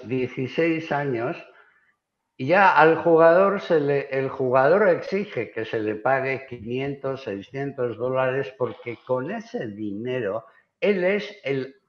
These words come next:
el que alimenta a toda la familia. Entonces, lo obligan a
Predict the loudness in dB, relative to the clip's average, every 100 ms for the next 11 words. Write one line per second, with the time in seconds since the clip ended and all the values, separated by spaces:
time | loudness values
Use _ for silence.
0 | _ _ _ 0 2 2 2 2 0 -2
1 | -2 0 0 0 0 2 2 0 -4 -6
2 | -6 -6 -6 -8 -18 _ _ _ _ _
3 | _ _ _ _ _ _ _ _ _ _
4 | -8 -4 2 4 4 2 0 -8 -16 _
5 | -4 2 6 6 6 4 0 -2 0 0
6 | 0 0 0 0 -2